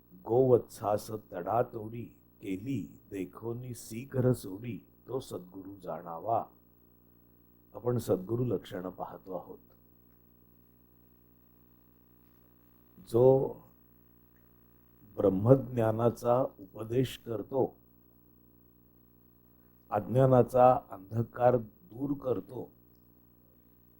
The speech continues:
आणि जीव आणि शिव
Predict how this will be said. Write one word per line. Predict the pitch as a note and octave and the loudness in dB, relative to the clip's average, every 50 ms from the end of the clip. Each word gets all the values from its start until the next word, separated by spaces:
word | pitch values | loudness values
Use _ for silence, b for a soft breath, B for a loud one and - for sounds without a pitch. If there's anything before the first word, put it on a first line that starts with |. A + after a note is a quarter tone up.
| - _ _ _ _ _ _ - _ _ _ - - - - _ - - - - | -20 _ _ _ _ _ _ -20 _ _ _ -20 -20 -20 -20 _ -20 -20 -20 -10
आणि | - A2 A#2 B2 C#3 C#3 | -4 0 4 6 6 6
जीव | B2 G2+ - - - G#2 G#2+ A#2 C#3 C#3+ C#3+ C3+ F2+ F#2 A#2+ - - - - - _ - - _ _ _ - - - - - - - - - - - - - - - | 4 0 -8 -16 -16 -12 -6 -4 -4 0 2 2 2 2 0 -4 -10 -20 -20 -20 _ -20 -20 _ _ _ -20 -20 -20 -20 -20 -20 -20 -20 -20 -20 -20 -20 -20 -16 -8
आणि | - A2+ A2+ A#2+ C3+ C3+ | -6 -2 2 2 2 2
शिव | - - - - - B2+ B2+ B2+ C3+ A2 | 2 -2 -12 -10 -4 -2 4 8 8 8